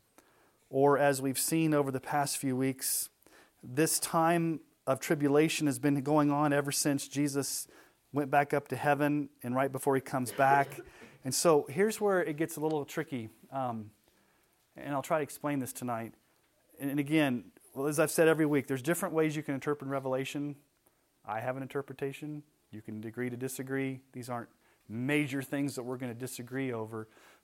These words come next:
But I think in some way, this, I'll just put, lay my cards on the table. In some way,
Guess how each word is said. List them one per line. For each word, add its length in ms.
But 380
I 180
think 340
in 120
some 480
way, 640
this, 160
I'll 80
just 160
put, 140
lay 100
my 140
cards 320
on 60
the 100
table. 280
In 120
some 420
way, 640